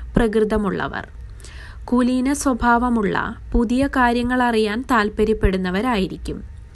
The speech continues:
സ്നേഹിക്കുന്നവർക്ക് വേണ്ടി എന്തും ചെയ്യാൻ തയ്യാറാകുന്നവരായിരിക്കും. മറ്റുള്ളവരോട്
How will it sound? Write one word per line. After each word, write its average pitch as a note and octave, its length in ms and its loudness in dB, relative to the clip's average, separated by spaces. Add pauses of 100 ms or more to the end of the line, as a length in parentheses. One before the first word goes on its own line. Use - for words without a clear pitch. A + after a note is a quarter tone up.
(480)
സ്നേഹിക്കുന്നവർക്ക് C#4+ 920 2
വേണ്ടി A3 400 2 (220)
എന്തും A3+ 420 0
ചെയ്യാൻ G#3 400 0 (140)
തയ്യാറാകുന്നവരായിരിക്കും. G#3 1400 0 (840)
മറ്റുള്ളവരോട് C#4 840 2